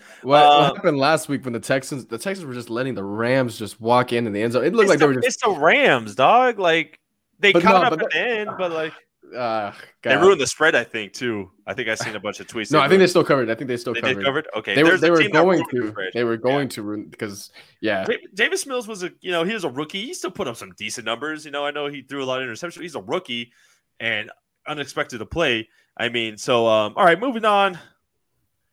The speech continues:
Speaker 2: Uh, Bears and s-, no, no, no, no, no. Let's go Panthers and Patriots.
Speaker 1: Okay.
Speaker 2: Stephon Gilmore, revenge game. Um, Sam Darnold's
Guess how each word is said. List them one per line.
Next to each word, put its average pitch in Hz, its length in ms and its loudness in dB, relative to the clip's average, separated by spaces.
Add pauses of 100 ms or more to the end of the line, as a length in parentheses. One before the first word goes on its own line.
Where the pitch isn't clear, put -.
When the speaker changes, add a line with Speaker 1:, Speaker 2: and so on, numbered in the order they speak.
(360)
Speaker 2:
Uh, 104 500 -2 (420)
Bears 196 220 2
and 156 60 -10
s-, - 140 -14 (120)
no, 156 180 -2
no, 143 120 -6
no, 131 120 -2
no, 113 100 -2
no. 101 100 -2
Let's 165 120 0
go 247 100 4
Panthers 147 420 -2
and 101 80 -12
Patriots. 87 520 -14 (800)
Speaker 1:
Okay. 110 340 -4
Speaker 2:
Stephon 170 520 2
Gilmore, 143 640 0 (160)
revenge 120 500 0
game. 117 340 -2 (520)
Um, 123 500 2
Sam 151 320 0
Darnold's 127 420 2